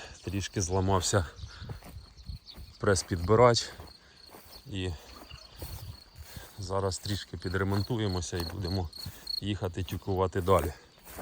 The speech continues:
От. Ви правильно зрозуміли, але сьогоднішнє відео ми з вами поспілкуємося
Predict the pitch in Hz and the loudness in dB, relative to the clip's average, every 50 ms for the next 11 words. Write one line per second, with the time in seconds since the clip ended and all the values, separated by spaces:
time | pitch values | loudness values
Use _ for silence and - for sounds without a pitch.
0 | - - - - - - - - - - - 90 90 90 87 78 73 - - - | -14 -14 -18 -20 -20 -20 -20 -20 -16 -10 -6 -4 -2 0 -2 -2 -4 -6 -6 -2
1 | 107 98 - 104 107 98 95 95 90 95 98 90 98 98 95 95 110 113 120 113 | -2 -2 2 6 6 6 6 6 4 2 0 0 -2 -4 -2 0 0 2 2 4
2 | 123 107 92 92 85 - 92 95 92 95 90 - - 107 98 95 98 95 - - | 2 2 2 0 -2 -4 -2 0 0 0 0 0 0 0 0 0 0 -2 -2 -2
3 | - 95 104 120 110 107 104 92 95 92 - - - - - - - - - - | -4 -4 -4 -2 0 2 2 2 2 0 -2 -2 -2 2 4 4 6 6 4 6
4 | - - - 90 90 95 101 107 104 98 95 - - 95 - - - 87 87 - | 4 4 4 2 0 2 4 4 4 4 0 -2 -4 -8 -10 -8 -8 -10 -10 -8
5 | - 107 104 101 95 92 87 - - 90 | -6 -4 -2 -2 -2 -2 -2 -4 -6 -6